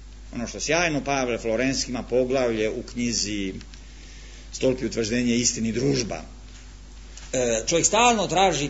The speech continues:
tu družbu koju je izgubio Adam u raju i koju je imao, nije mu je bila data u ponoći, ali Bog mu se javljao, on s Bogom razgovarao kao prijatelj s prijateljom i on sad stalno to traži jer je zato stvoren. E,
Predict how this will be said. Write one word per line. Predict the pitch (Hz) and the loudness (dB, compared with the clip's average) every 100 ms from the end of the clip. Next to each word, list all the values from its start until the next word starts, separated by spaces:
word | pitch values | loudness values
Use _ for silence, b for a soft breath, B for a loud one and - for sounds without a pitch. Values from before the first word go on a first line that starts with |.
| - | 0
tu | 185 165 113 | 2 2 0
družbu | 123 170 160 143 - | 2 2 2 -6 -4
koju | 147 | -2
je | 127 | 0
izgubio | - 117 143 135 | -2 -2 0 2
Adam | 107 113 98 | 2 0 -4
u | 95 | 0
raju | 135 170 165 | 4 4 2
i | 120 | 0
koju | 139 147 | 0 2
je | 139 143 | 4 4
imao, | 180 175 | 4 2
nije | 139 | 2
mu | 151 | 2
je | 156 | 2
bila | 151 147 | 4 4
data | 135 131 117 | 4 2 0
u | 104 | -2
ponoći, | 110 135 - | -2 0 0
ali | 131 | 0
Bog | 135 175 | -2 -4
mu | 170 | -2
se | 151 135 | 0 0
javljao, | 127 147 143 | 0 0 -4
on | 131 | -6
s | 117 | -6
Bogom | 131 123 | -6 -4
razgovarao | 120 107 113 131 139 | -6 -4 -2 0 0
kao | - | -4
prijatelj | - 135 - | -6 -4 -6
s | 104 | -6
prijateljom | 156 160 143 143 B B B | -6 -6 -8 -10 B B B
i | 135 | -2
on | 135 | 2
sad | 127 139 | 2 2
stalno | 175 190 170 | 4 4 4
to | 127 127 | 0 0
traži | 143 175 156 151 147 B B B - | 4 4 4 0 -4 B B B 2
jer | 131 | 4
je | 123 | 8
zato | 175 190 175 | 6 8 6
stvoren. | - 143 110 95 98 - - - - | 6 4 4 2 -6 -12 -16 -14 -14
E, | - | -12